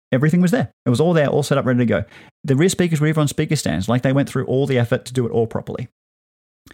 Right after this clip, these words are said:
And then, okay, that's amazing. Walk into the bedroom to put my bag down. Oh, and there's a sixty-five inch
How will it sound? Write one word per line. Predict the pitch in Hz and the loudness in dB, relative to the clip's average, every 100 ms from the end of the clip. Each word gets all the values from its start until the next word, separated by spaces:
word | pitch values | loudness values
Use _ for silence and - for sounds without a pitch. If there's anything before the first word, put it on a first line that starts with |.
| - - - _ _ _ | -20 -20 -20 _ _ _
And | 160 | 2
then, | 214 | 4
okay, | 220 175 175 - | 4 2 0 -2
that's | 170 | -2
amazing. | 151 131 147 180 175 - _ _ _ _ | 0 2 2 0 -4 -10 _ _ _ _
Walk | 143 165 | -2 2
into | 170 | 0
the | - | 0
bedroom | 113 131 143 143 | 0 0 2 0
to | 120 | 0
put | 131 | -2
my | 117 | 0
bag | 101 113 156 | 2 2 0
down. | 120 120 143 - | 0 0 0 0
Oh, | 185 95 - - | -2 -2 -10 -2
and | 131 | 0
there's | 120 | 0
a | |
sixty-five | 110 - 139 139 131 120 113 113 | -2 -4 -4 -4 -2 0 2 2
inch | 110 - | 0 -4